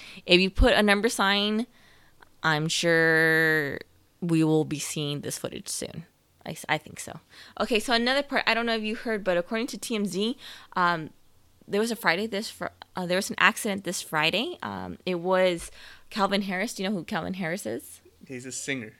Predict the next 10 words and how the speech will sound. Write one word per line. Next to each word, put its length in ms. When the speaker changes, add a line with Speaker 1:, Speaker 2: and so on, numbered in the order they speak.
Speaker 1:
He's 280
a 80
singer, 580
and 200
he's 200
dating 380
also 260
Taylor 340
Swift. 260
So 320